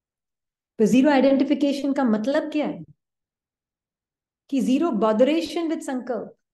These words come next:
बॉदर नहीं हो रही हूं मैं, संकल्प को देख के परेशान नहीं हो रही हूँ,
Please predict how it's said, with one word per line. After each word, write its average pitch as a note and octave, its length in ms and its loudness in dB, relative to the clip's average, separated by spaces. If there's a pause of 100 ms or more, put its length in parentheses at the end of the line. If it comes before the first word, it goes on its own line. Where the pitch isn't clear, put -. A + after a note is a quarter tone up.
(220)
बॉदर G#3+ 420 -2
नहीं E4 220 -2
हो D#4 80 -4
रही D4 140 -4
हूं C#4 80 -6
मैं, B3+ 80 -4
संकल्प B3+ 420 -6
को C4+ 60 -4
देख B3+ 180 -4
के C4+ 140 -8
परेशान A#3 500 -6
नहीं D#4 200 -4
हो C4 120 -4
रही F#3+ 160 -8
हूँ, D#3+ 280 -14